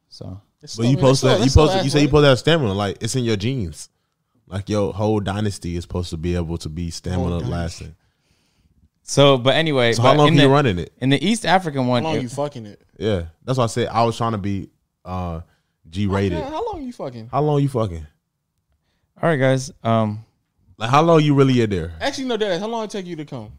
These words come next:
Speaker 3: Like, deadass. How
Speaker 1: it
Speaker 3: long you
Speaker 1: depends
Speaker 3: in
Speaker 1: how
Speaker 3: that
Speaker 1: fast
Speaker 3: thing?
Speaker 1: I wanna.
Speaker 2: Oh, for real?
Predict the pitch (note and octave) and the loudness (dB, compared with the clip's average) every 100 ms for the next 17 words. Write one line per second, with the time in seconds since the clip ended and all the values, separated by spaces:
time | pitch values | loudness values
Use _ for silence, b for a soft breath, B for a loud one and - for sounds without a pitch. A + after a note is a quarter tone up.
0 | - A#2 A#2+ C3 A2 F#2 F#2+ C3 C#3+ C3+ | -6 -4 0 2 2 0 -2 0 2 4
1 | C3+ B2 A#2 - C#3 - B2 C#3 G2+ - | 4 4 2 2 0 0 -2 -2 -4 -10
2 | _ _ _ _ _ _ _ E3 - G3+ | _ _ _ _ _ _ _ -16 -8 -2
3 | G#3+ G#3+ C4+ | 2 2 2